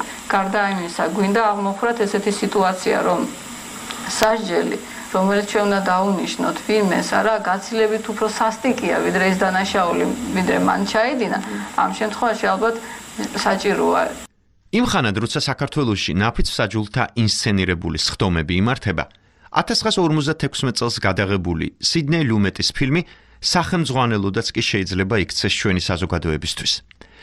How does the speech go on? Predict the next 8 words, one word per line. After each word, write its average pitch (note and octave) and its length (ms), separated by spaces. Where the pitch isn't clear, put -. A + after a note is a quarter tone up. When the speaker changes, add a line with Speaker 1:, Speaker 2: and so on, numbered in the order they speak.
Speaker 2:
აი, B3+ 200
ახლა G#3+ 220
კი G#3+ 140
ჩვენშიც D#3 580
შეიძლება G2+ 600
განხორციელდეს B2 880
თანაარსებობის F#2 920
ეფექტი. - 400